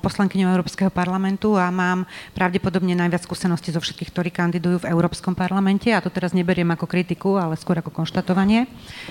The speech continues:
Miroslav Čiž je poslancom Národnej rady Slovenskej republiky, podobne ako polovica kandidátov za stranu, eh, Sloboda a Solidarita. A Robert Hajšel je, eh, má teraz pozastavené, ale je vlastne predsedom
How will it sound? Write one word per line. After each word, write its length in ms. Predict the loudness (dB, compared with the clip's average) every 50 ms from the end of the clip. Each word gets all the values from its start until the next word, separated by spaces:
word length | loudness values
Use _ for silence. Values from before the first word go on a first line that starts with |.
| -6 0 2
Miroslav 320 | 4 4 4 4 0 0
Čiž 240 | 2 4 4 4 2
je 80 | 2
poslancom 400 | 0 0 2 2 2 2 2 2
Národnej 320 | 2 2 2 2 2 2 2
rady 160 | 2 0 0
Slovenskej 480 | 0 0 2 2 2 2 2 0 0 2
republiky, 400 | 0 0 -2 -2 -2 -2 -2 0
podobne 480 | 2 2 2 2 2 2 2 2 0
ako 240 | 0 0 0 2 2
polovica 400 | 2 2 2 2 2 0 -2 -4
kandidátov 560 | -2 0 0 0 0 0 0 0 0 0 0
za 160 | 0 0 -2
stranu, 320 | -2 -2 -2 0 0 0 -2
eh, 1040 | -4 -8 -14 -16 -16 -16 -14 -8 -4 0 0 2 2 2 2 0 0 0 0 -2 -2
Sloboda 480 | -2 0 0 0 0 0 -2 -2 -4
a 0 |
Solidarita. 720 | -4 -4 -4 -2 -2 -2 -2 -2 -2 0 0 0 0 0 -2 -8 -14 -20 -20 -18 -18 -18 -18 -10
A 480 | -4 0 2 2 4 4 4 4 4 4
Robert 240 | 4 4 2 0 2
Hajšel 480 | 2 2 2 2 0 -2 -2 -4 -4 -6 -10 -16 -14 -4
je, 480 | 0 2 4 4 4 4 4 2 0 -2
eh, 600 | -4 -12 -12 -4 -2 0 0 0 -2 -6 -12 -20 -20 -20 -20 -20 -10 -2
má 160 | 0 2 2
teraz 240 | 2 0 -2 -6 0
pozastavené, 560 | 4 4 4 4 2 0 0 0 0 2 2
ale 320 | 2 0 0 0 -2 -2 -2
je 0 |
vlastne 400 | -2 -2 -2 -2 0 0 0 0
predsedom 560 | 0 -2 -2 0 0 0 2 2 2 0